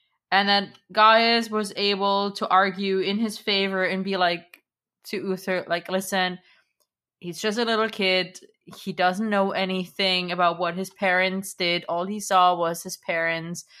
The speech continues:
whom he loved, and he was trying to save them. So let's make sure that he's, um, you know, that he survives." And then Uther is gracious enough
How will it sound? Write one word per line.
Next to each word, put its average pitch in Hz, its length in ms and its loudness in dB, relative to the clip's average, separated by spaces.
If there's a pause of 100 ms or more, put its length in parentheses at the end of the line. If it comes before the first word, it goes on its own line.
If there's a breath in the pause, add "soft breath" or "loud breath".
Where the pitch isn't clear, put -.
(160 soft breath)
whom 180 160 -4
he 220 120 -2
loved, 165 500 2 (1600)
and 220 180 2
he 214 100 2
was 202 160 0
trying 190 320 2
to 202 100 -6
save 185 360 0
them. 180 380 2 (540)
So - 180 -2
let's 190 240 2
make 214 180 0
sure 196 320 0
that 185 220 2
he's, - 840 -8
um, 175 540 -2 (600)
you 196 80 -6
know, 175 200 -6 (280)
that 185 120 0
he 196 140 -4
survives." 165 840 0
And 185 160 -2
then 175 460 -6
Uther 185 320 -2
is 175 220 -4
gracious 190 440 -2
enough 165 640 -2